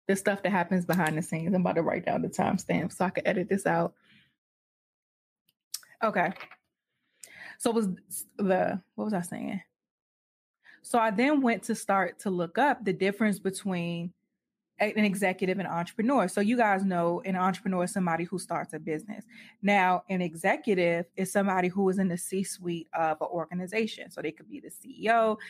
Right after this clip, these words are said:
the C F O, the C O O, the C M O, you know, these are executives. Now, when you start a business, on paper, you're the C E O.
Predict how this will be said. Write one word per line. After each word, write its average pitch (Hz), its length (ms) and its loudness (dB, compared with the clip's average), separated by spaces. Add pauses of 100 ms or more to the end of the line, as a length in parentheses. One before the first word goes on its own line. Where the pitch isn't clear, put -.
(180)
the - 60 -16
C 247 280 0
F 208 220 0
O, 202 320 4
the - 100 -8
C 208 320 -2
O 196 200 4
O, 185 280 4
the - 120 -6
C 196 340 -2
M 190 240 0
O, 175 400 2
you 185 140 -2
know, 165 280 -2
these 202 400 -2
are 175 440 4
executives. 170 880 -4 (340)
Now, 202 540 4 (760)
when 240 220 4
you 294 120 4
start 277 320 2
a 196 80 0
business, 208 580 0
on 196 140 -6
paper, 240 420 -4
you're 196 180 -4
the 180 120 -6
C 180 320 -6
E 175 40 0
O. - 160 -4